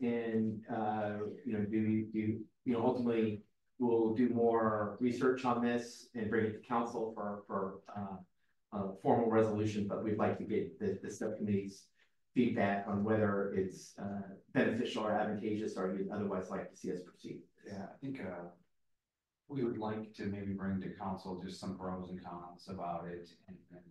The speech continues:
Speaker 2: have a discussion. If you wanted to proceed with it, we go to planning commission for a recommend, probably two hearings and then a recommendation back.
Speaker 1: Yeah.
Speaker 2: So.
Speaker 1: And there, there, there,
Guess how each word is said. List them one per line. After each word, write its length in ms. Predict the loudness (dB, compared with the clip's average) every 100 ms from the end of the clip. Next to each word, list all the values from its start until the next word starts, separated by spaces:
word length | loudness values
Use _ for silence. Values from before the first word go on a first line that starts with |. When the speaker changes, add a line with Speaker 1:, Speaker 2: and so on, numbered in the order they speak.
| -18
Speaker 2:
have 140 | -16
a 40 |
discussion. 640 | -16 -16 -14 -14 -12 -12 -12 -16 _ _ _ _ _ _ -12
If 100 | -8
you 100 | -4
wanted 360 | -4 -4 -6
to 80 | -8
proceed 600 | -10 -12 -8 -4 -2 -2
with 200 | -2 -2
it, 180 | -2 -2
we 80 | -2
go 120 | -4
to 120 | -4
planning 340 | -2 2 2
commission 600 | 2 -2 -2 -2 2 2 2
for 160 | -2
a 140 | 0 -2
recommend, 320 | -2 -4 -4
probably 260 | -4 -4 -4
two 140 | -6
hearings 520 | -2 0 0 -2 -4
and 120 | -6
then 80 | -6
a 100 | -6
recommendation 640 | -10 -8 -10 -8 -12 -14 -20 -20 _ _ _ _
back. 300 | -12 -12 -12 -12
Speaker 1:
Yeah. 120 | -10 -10
Speaker 2:
So. 220 | -12 -16 -18 _ -4
Speaker 1:
And 120 | 8
there, 180 | 10 10
there, 300 | 10 8 6 6
there, 260 | 6 6